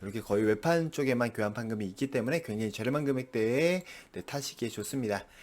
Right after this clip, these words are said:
이 차량 보시면 에스엠 쓰리 차량이고요. 이백만 원, 주행거리 십오만 킬로, 차량 번호 확인하시고 이천십 일 년입니다.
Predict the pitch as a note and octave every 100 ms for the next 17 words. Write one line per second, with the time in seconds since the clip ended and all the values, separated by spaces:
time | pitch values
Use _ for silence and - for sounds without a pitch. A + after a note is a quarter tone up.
0 | - - B2 E3 F3 D#3 C#3+ D#3 A2+ D3+
1 | C#3 G#3 G3 F#3+ F#3+ D3+ C3 G#2 A#2 G2
2 | A2+ C#3+ E3+ C3 A#2+ A#2 - A#2+ A#2+ A2+
3 | - C3+ A#2 D3+ D#3 - F2 G2 E3 F3+
4 | - D#3 C#3+ C3 B2 A#2+ A2+ A2 F#2+ A2+
5 | A2 - - _ - D3+ D#3 A2+ F2+ E2+
6 | F2+